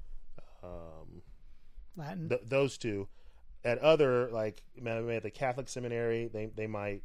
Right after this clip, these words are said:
Speaker 1: do Latin, Aramaic,
Speaker 2: Hmm.
Speaker 1: you know, offer
Speaker 2: And
Speaker 1: something
Speaker 2: is it
Speaker 1: like that.
Speaker 2: ancient Greek or is it, like
Speaker 1: It is ancient Greek.
Speaker 2: Okay.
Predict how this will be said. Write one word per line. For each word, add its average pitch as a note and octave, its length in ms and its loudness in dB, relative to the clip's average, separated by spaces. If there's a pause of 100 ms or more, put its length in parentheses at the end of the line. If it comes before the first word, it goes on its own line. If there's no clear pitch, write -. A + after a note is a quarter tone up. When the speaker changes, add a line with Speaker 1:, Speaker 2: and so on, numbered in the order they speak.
Speaker 1:
do G2+ 400 -4
Latin, F#2+ 540 -2 (200)
Aramaic, F#2 640 -2 (200)
Speaker 2:
Hmm. E3 200 -2
Speaker 1:
you F#2+ 80 -8
know, F2+ 240 -12
offer C#3+ 200 -8
Speaker 2:
And F3+ 80 0
Speaker 1:
something B3 120 -2
Speaker 2:
is E3+ 120 0
it F#3+ 60 0
Speaker 1:
like G#3+ 60 -4
that. F#3+ 60 -4
Speaker 2:
ancient A3+ 340 0
Greek C4 300 0
or F#3 140 0
is D3+ 140 0
it, D#3 200 -4
like D3 240 -6
Speaker 1:
It G#2+ 160 -6
is G2 160 -6
ancient F#2 380 -8
Greek. F2 240 -10
Speaker 2:
Okay. D#3 260 -6